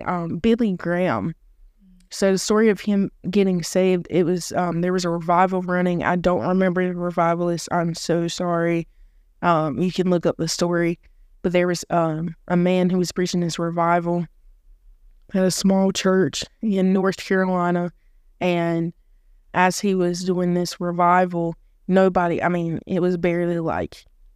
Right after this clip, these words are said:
anybody was getting saved. Nobody's coming. They had been praying. I mean, they had been seeking the face of God. They just believed that God was gonna do such a big thing.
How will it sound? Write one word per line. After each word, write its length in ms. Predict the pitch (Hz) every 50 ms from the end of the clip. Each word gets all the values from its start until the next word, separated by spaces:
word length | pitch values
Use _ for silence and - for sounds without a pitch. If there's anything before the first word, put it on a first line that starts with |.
| _ _ -
anybody 340 | 202 196 185 180 175 175 180
was 180 | 170 175 170
getting 220 | 190 170 - - 160
saved. 380 | - - - 190 185 180 180
Nobody's 320 | 185 185 180 175 170 165 -
coming. 260 | - - 190 190 180
They 140 | 175 185 202
had 160 | 185 185 160
been 160 | 156 151 165
praying. 600 | 160 - - 247 240 247 247 247 240 233 226 220
I 80 | - 214
mean, 180 | 214 208 196 185
they 140 | 196 220 220
had 120 | 190 165
been 160 | 170 160 170
seeking 300 | 165 - 220 208 - 208
the 60 | 196
face 220 | 185 - 196 196 -
of 120 | 175 165
God. 260 | 160 180 180 180 180
They 140 | 170 196 196
just 200 | 196 190 - -
believed 240 | - 190 190 196 180
that 100 | 170 -
God 180 | - 175 180 185
was 140 | 190 175 -
gonna 180 | - 180 185
do 100 | 180 180
such 220 | 180 - - 175 -
a 60 | 196
big 280 | 175 170 185 185 180 -
thing. 440 | - - 196 208 220 214 202 190